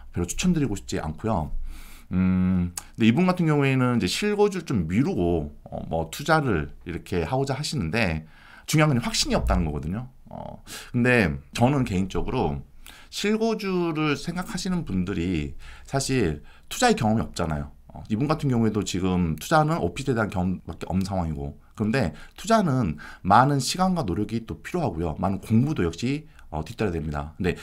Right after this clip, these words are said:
이런 것들이 돼야지만이, 어, 어떻게 보면 이제 자기의 투자의 기준과 원칙이 하나씩 세워지게 되는 거고 거기에 따라서 이제 확신이 생기게 되는 거거든요.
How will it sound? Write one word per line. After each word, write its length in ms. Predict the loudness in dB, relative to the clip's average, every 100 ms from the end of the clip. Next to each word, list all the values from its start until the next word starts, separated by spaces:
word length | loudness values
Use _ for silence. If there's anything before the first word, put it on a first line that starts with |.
| -2
이런 320 | 4 4 4
것들이 640 | 0 -4 -6 0 2 2 0
돼야지만이, 840 | 0 0 0 0 2 2 0 -4 -20 -20 -20 -18 -10
어, 320 | -6 -4 -4
어떻게 180 | 0 2
보면 160 | 2
이제 60 | 0
자기의 260 | -2 -6 -4
투자의 240 | -2 -2
기준과 500 | -2 -2 2 0 -2
원칙이 360 | -2 -2 -2 -4
하나씩 520 | -2 -4 -4 -6 -8 -18
세워지게 480 | -6 0 2 0 -2
되는 180 | -4 -4
거고 380 | -2 -2 -2 -6
거기에 300 | -2 0 0
따라서 280 | 2 2 2
이제 140 | 0 -2
확신이 680 | -2 -6 -2 0 0 -4 -8 -10
생기게 300 | -6 -4 -4
되는 220 | -4 -4
거거든요. 440 | -4 -4 -4 -6